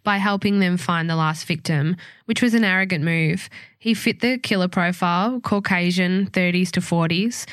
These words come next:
had the physical strength and ability to commit these crimes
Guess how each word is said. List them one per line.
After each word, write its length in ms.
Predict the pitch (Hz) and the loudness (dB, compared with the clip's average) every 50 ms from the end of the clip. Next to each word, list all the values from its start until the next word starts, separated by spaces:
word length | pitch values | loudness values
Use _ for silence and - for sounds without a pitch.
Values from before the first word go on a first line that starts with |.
| - - - - - - | -16 -16 -16 -18 -10 -6
had 180 | - 208 208 202 | -4 -2 -2 0
the 80 | 220 | -2
physical 480 | 214 - - 233 220 247 240 - 247 247 | -2 0 0 0 0 0 0 2 2 2
strength 560 | 233 - - - 196 175 170 160 147 - - | 0 0 -2 0 0 0 0 0 -4 -4 -2
and 100 | 180 175 | 0 0
ability 540 | 170 170 170 165 160 160 165 165 165 160 165 | 0 0 0 0 0 0 0 2 0 0 0
to 180 | 160 - - 190 | -2 -2 -2 -2
commit 380 | - - 180 180 170 - - | 0 2 2 2 2 0 -2
these 240 | - 170 165 170 170 | -2 -2 -2 -2 -2
crimes 680 | - - - 160 156 147 147 151 170 202 208 202 - | -4 -2 0 0 0 2 0 0 0 -2 -2 -4 -6